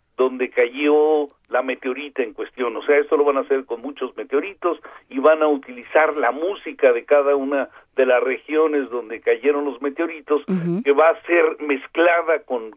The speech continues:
Speaker 1: con estos datos, ¿no? Entonces, es una representación, eh, que es una unión entre el espacio sideral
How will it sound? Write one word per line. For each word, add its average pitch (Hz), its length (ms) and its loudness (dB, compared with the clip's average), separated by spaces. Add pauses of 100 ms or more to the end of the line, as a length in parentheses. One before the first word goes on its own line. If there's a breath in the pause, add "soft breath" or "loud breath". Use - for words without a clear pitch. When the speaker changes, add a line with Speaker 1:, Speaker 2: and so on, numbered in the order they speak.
Speaker 1:
con 123 180 -4
estos 127 380 -6
datos, 101 440 -2
¿no? 156 280 -4 (420 soft breath)
Entonces, 208 500 2
es 220 160 0
una 220 220 2
representación, 165 1120 0 (360 loud breath)
eh, 143 520 2
que 160 320 0
es - 140 -8
una 180 320 -2
unión 156 540 -2
entre 131 720 -4
el 120 140 -8
espacio 156 600 -4
sideral 147 560 0